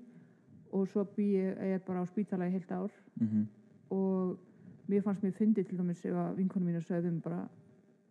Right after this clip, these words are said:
Speaker 1: „Sorry, Tina, engar hendur, ekkert súkkulaði,“ þú veist, að ég gat ekkert sótt það sjálf.
Speaker 2: Mhm.
Speaker 1: Þú veist, mér fannst það mjög fyndið.
Speaker 2: <laughs>
Speaker 1: En svo særði það mig til dæmis ef einhver sagði við mig bara, því ég gat ekkert verið að taka upp krakka, skilurðu.
Speaker 2: Mhm.
Speaker 1: Ef hún
Speaker 2: Já.
Speaker 1: sagði við mig, „Sorry, Tina, engar hendur,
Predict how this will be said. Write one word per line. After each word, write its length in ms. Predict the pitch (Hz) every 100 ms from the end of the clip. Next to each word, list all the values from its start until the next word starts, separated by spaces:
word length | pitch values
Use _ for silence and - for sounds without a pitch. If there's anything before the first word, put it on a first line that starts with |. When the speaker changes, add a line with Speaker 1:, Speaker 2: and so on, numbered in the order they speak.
| _
Speaker 1:
„Sorry, 180 | 220 208
Tina, 280 | 196 180 190
engar 220 | 208 214
hendur, 240 | 220 196
ekkert 180 | 202 202
súkkulaði,“ 420 | 226 196 170 196 226
þú 20 | 180
veist, 160 | 180
að 120 | 208 202
ég 120 | 226
gat 100 | 165
ekkert 180 | 165 170
sótt 160 | 202
það 100 | 185
sjálf. 260 | 185 156 202 - - -
Speaker 2:
Mhm. 320 | 117 117 120 -
Speaker 1:
Þú 40 |
veist, 140 | 190 -
mér 120 | 190
fannst 180 | 185 185
það 160 | 175
mjög 160 | - 165
fyndið. 340 | 165 156 165 180 -
Speaker 2:
<laughs> 480 | 135 - 170 -
Speaker 1:
En 60 | 196
svo 120 | 214
særði 580 | 202 - 220 233 220 190
það 80 | 185
mig 260 | 180 180 180
til 120 | 190
dæmis 420 | 170 180 170 -
ef 140 | - 185
einhver 240 | 175 185
sagði 300 | 165 190 180
við 40 | 180
mig 140 | 165
bara, 240 | 170 175
því 160 | 175 175
ég 80 | 175
gat 120 | 175
ekkert 180 | 175 170
verið 180 | 170 165 160
að 60 | -
taka 160 | 202 175
upp 160 | 160
krakka, 400 | - 208 180 - 180
skilurðu. 360 | 180 160 156 - -
Speaker 2:
Mhm. 320 | 117 110 104 101 - - _ -
Speaker 1:
Ef 80 | 214
hún 100 | -
Speaker 2:
Já. 60 |
Speaker 1:
sagði 200 | 208 185 175
við 40 |
mig, 140 | 170 165
„Sorry, 200 | 214 202
Tina, 320 | 180 175 196 - - _
engar 180 | 214 208
hendur, 300 | 226 214 185